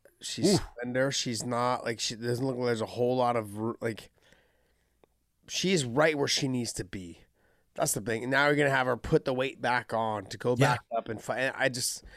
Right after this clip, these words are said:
Speaker 1: as much as I would
Speaker 2: I
Speaker 1: lo-
Speaker 2: don't, you're right. She
Speaker 1: I would
Speaker 2: shouldn't
Speaker 1: love
Speaker 2: do it, but I'd like to see it.
Speaker 1: I know. I agree. I would like to see it as well, just 'cause I'm getting tired of watching these two beat everybody else.
Speaker 2: <laughs>
Speaker 1: It's like, let's just,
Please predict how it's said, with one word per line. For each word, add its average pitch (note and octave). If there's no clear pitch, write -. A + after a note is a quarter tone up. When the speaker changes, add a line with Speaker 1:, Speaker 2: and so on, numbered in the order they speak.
Speaker 1:
as B2
much F3+
as F3
I F3+
would E3
Speaker 2:
I F#3
Speaker 1:
lo- A#3+
Speaker 2:
don't, F#3
you're F3+
right. D#3
She -
Speaker 1:
I D3
would -
Speaker 2:
shouldn't G#3
Speaker 1:
love D3
Speaker 2:
do E3+
it, G3+
but A#2
I'd A2
like G#2
to F#2
see F2+
it. D2+
Speaker 1:
I A#2+
know. G2+
I A2+
agree. G2
I G2+
would A#2
like A#2
to A2+
see A#2
it A2+
as G#2
well, G#2
just B2+
'cause E3
I'm D3+
getting D3
tired C#3
of B2+
watching B2+
these A#2+
two A#2
beat G#2+
everybody G#2
else. F#2
Speaker 2:
<laughs> -
Speaker 1:
It's -
like, B2+
let's C#3
just, -